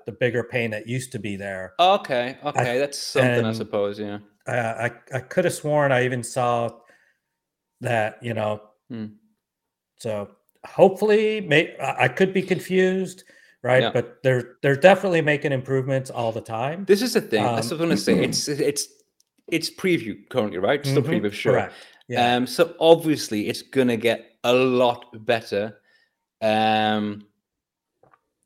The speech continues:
Speaker 2: but for
Speaker 1: Thanks,
Speaker 2: now, I
Speaker 1: Kurt.
Speaker 2: just thought the things
Speaker 1: <clears throat>
Speaker 2: that was kind of restricting me were, as a, was a little bit frustrating. So I didn't wanna switch it off because I wanted to leave it switched on because it's just, it's gonna be there in the future.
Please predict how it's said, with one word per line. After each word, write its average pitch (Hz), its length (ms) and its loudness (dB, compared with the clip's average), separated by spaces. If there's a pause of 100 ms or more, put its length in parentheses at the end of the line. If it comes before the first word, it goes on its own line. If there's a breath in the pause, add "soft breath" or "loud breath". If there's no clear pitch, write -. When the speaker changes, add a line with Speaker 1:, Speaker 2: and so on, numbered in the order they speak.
(160)
Speaker 2:
but 131 240 2
for - 200 -6
Speaker 1:
Thanks, 127 80 -2
Speaker 2:
now, 127 300 6
I 139 120 4
Speaker 1:
Kurt. 147 60 4
Speaker 2:
just - 240 -8
thought 143 220 2
the 131 80 -4
things 139 600 -2
Speaker 1:
<clears throat> - 60 -20
Speaker 2:
that 127 200 0 (1000)
was 120 320 -6
kind 123 260 -6
of 110 100 -6
restricting 143 640 -4
me 170 280 -8 (420 soft breath)
were, 120 320 -2
as 123 200 -8
a, 117 140 2
was 117 160 -2
a 117 80 4
little 123 220 4
bit 117 140 -8
frustrating. 113 640 -4
So 123 220 0 (260 loud breath)
I 147 80 4
didn't 160 320 4
wanna 139 220 2
switch 185 320 -2
it 156 80 -6
off 220 320 -4 (320 soft breath)
because 143 240 -2
I - 80 -2
wanted 139 300 2
to 143 80 -2
leave 135 180 -2
it 135 120 -4
switched - 360 -4
on 135 320 2
because 120 400 -2
it's 131 160 -6
just, 143 320 -6
it's 151 160 -4
gonna 147 280 2 (300)
be 120 160 -2
there 113 140 2
in 107 80 2
the 104 80 -2
future. 92 460 -8